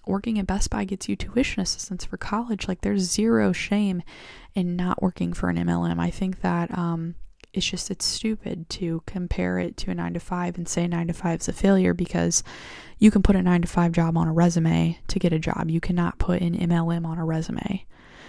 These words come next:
um, which, you know, that's assuming you're applying for another nine-to-five job. But, but yeah, it just, it really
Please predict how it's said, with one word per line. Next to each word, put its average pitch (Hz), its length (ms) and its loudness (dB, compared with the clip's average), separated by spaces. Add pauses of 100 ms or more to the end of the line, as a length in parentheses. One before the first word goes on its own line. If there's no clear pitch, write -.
(240)
um, 160 280 2
which, - 480 -4
you 185 120 -2
know, 165 220 -6 (920)
that's 175 240 0
assuming 156 400 0
you're - 300 -6
applying - 340 -6
for - 120 -2
another 170 220 4
nine-to-five 165 460 2
job. 160 320 0
But, 165 180 2 (480)
but 208 100 6
yeah, 165 200 8
it 175 60 6
just, - 240 0
it 269 140 0
really 175 800 4